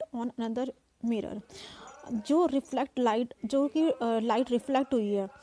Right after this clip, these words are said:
वो फिर दोबारा से, अ, वो जो है,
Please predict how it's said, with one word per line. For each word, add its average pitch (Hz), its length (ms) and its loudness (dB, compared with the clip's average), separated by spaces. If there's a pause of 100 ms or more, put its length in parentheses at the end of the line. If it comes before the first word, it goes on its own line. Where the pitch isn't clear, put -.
(300)
वो 294 200 0
फिर 285 280 2
दोबारा 226 380 0
से, 240 220 0
अ, - 1700 -6 (120)
वो 254 140 4
जो 269 160 4
है, 277 260 4